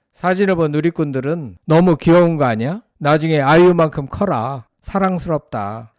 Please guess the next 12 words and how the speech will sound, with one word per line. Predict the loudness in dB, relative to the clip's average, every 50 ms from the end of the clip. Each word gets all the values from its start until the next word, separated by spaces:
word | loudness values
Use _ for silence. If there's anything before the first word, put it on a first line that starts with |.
| _ _
박소홍 | -2 0 0 0 0 0 0 0 0 0
딸 | 0 2 2 2 2
바보가 | 0 0 0 2 2 2 2 2 0 -2
다 | -2 -4 -8 -6
됐네. | -4 -4 -4 -4 -6 -6 -6 -8 -10 -12 -16 -18 _ _ _
너무 | -2 0 2 2 2 0 0
화려한 | 0 0 2 4 4 2 2 -2
금명이 | -4 -4 -4 0 0 0 0 0 -2
아닌가?" | -2 -4 -4 -6 -4 -2 -2 -2 -2 -4
등의 | -6 -6 -4 -4 -4 -4
반응을 | -4 -4 -4 -4 -4 -4 -6 -6
보였습니다. | -4 -2 -2 -2 -2 -4 -8 -12 -12 -12 -12 -10 -10 -10 -12 -12 -14 -18